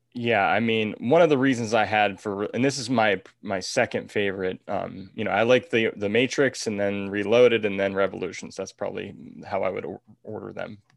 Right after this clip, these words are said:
uh, rank them. But, um, if you're just there for, for the action and the cool music and stuff like that, that's there for you too. If you just wanna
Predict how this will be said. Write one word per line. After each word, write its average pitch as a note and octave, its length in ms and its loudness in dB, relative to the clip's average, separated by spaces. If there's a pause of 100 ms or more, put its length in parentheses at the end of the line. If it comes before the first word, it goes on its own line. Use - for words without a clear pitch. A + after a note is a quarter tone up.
uh, F#2 160 -14
rank G2+ 280 -8
them. G2+ 180 -10
But, G#2 160 0
um, G2+ 420 0 (1300)
if B2 160 -4
you're F#3 80 6
just G3 240 0
there B2+ 280 8
for, B2 600 2
for B2+ 180 -4
the A#2 200 -4
action C3 720 0 (160)
and A2 560 0 (300)
the - 80 -18
cool D3 200 2
music B2 440 2
and B2+ 100 -2
stuff C#3+ 200 2
like B2+ 140 2
that, C3 220 4
that's C3 240 2
there A#2 220 2
for A2+ 220 -6
you G2 140 -6
too. A2+ 280 -4
If G#2+ 140 -6
you B2+ 80 0
just B2+ 180 -6
wanna B2+ 260 2